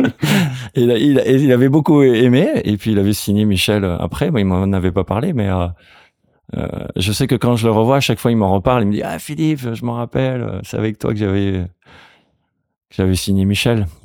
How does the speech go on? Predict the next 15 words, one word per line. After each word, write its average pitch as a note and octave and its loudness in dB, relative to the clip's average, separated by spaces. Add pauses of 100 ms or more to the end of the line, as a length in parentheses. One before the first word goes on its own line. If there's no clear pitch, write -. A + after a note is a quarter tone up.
(140)
Et F#2 -2
je F#2+ 0
dis, G2 2
Michel, G2 0
c'est F#2+ -2
un F2+ 0
pote, G2+ -2
maintenant, F2+ -4
c'est E2+ -8
la F2 -2
famille, G2 -2
donc F2+ -4
je - -12
suis - -16
content. G2+ -4